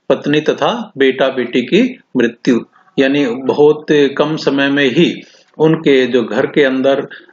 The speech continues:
कई सदस्यों की मृत्यु हो गई थी और यही निराला जी का सबसे बड़ा दुख का कारण था। उत्साह किस प्रकार का गीत है? आपके ऑप्शन है प्रेम,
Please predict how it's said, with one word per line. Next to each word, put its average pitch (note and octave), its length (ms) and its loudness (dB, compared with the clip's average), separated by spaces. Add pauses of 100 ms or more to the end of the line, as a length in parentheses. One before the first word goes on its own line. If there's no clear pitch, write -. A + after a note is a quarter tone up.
(100)
कई C3+ 460 0
सदस्यों C#3+ 460 -2
की C#3+ 100 0
मृत्यु B2+ 400 0
हो B2 200 0
गई D3 180 2
थी C#3 320 -2 (220)
और C#3 100 4
यही D3 420 0
निराला B2 360 2
जी A#2+ 160 -2
का G3+ 440 -2 (200)
सबसे D3+ 300 -2
बड़ा B2+ 200 2
दुख B2 280 -6
का G#3+ 280 0 (120)
कारण A#2 300 0
था। - 420 -6 (580)
उत्साह G3+ 560 0
किस G#3 320 -4
प्रकार C#3+ 300 -2
का B2 160 -2
गीत A#2 300 -6
है? - 280 -2 (580)
आपके B2 220 -2
ऑप्शन D#3+ 300 0
है F#3 420 -2
प्रेम, D#3+ 380 0